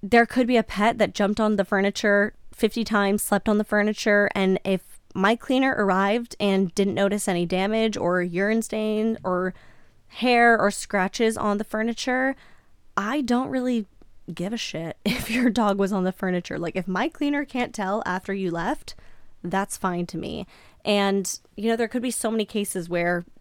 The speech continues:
hypoallergenic dogs or something were all over the furniture. And I just think once they're in your home, you don't have cameras inside. You can't really enforce it. Once you've made that decision to start hosting pets, I think you kinda have to embrace it and all that comes with it.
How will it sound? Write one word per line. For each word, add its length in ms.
hypoallergenic 880
dogs 360
or 60
something 320
were 140
all 180
over 180
the 80
furniture. 580
And 260
I 100
just 160
think 140
once 220
they're 100
in 160
your 120
home, 380
you 100
don't 140
have 140
cameras 360
inside. 460
You 80
can't 220
really 180
enforce 500
it. 280
Once 380
you've 100
made 140
that 120
decision 420
to 40
start 260
hosting 340
pets, 480
I 100
think 580
you 140
kinda 260
have 160
to 100
embrace 380
it 220
and 120
all 140
that 140
comes 240
with 200
it. 280